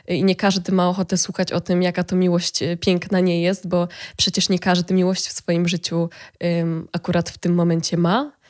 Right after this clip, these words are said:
a może jej bardzo pragnie, a nie może jej mieć, więc zdaję sobie sprawę z tego, że jest to temat, y, wrażliwy, dlatego postaram się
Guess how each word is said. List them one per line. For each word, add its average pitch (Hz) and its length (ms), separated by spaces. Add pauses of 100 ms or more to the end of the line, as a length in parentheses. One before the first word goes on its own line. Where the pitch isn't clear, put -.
(220)
a 233 80
może 185 200
jej 170 60
bardzo 165 280
pragnie, 175 420
a 170 40
nie 165 120
może 165 240
jej 165 100
mieć, 208 440
więc 185 360
zdaję 190 380
sobie 180 200
sprawę 175 360
z 175 100
tego, 175 260
że 170 240 (380)
jest 233 180
to 190 80
temat, 170 440 (320)
y, 165 120
wrażliwy, 196 600
dlatego 196 320
postaram 196 500
się 180 360